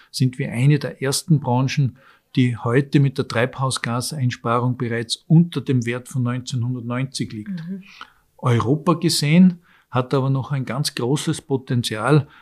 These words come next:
Speaker 1: und das gibt's in verschiedenen Studien auch bestätigt, dass mit einer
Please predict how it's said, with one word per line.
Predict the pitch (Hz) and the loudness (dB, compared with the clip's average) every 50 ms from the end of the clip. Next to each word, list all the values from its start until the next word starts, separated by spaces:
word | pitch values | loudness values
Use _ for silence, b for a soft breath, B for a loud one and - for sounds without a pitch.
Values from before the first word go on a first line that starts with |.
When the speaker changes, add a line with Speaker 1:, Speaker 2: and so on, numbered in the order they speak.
| B B B | B B B
Speaker 1:
und | 131 120 | 0 0
das | 120 127 127 - | 2 0 -2 -2
gibt's | - 160 156 - - - | -2 -4 -4 -4 -2 0
in | 135 131 131 127 120 104 | 0 0 0 0 -4 -4
verschiedenen | - - 120 - - 143 147 160 147 135 127 | -4 -4 -2 0 2 4 6 6 6 6 4
Studien | 120 - - 143 151 143 151 139 135 | 2 0 -2 0 0 2 2 0 0
auch | 127 123 - | -2 -4 -6
bestätigt, | - - 113 - - - 117 131 127 - 139 127 - - | -6 -6 -6 -4 -2 -2 -4 -2 -2 -4 -4 -4 -4 -6
dass | 123 113 - - | -6 -4 -2 -2
mit | 131 120 110 - | -2 -2 -2 -4
einer | 175 135 120 120 117 113 b | -4 -2 0 0 0 0 b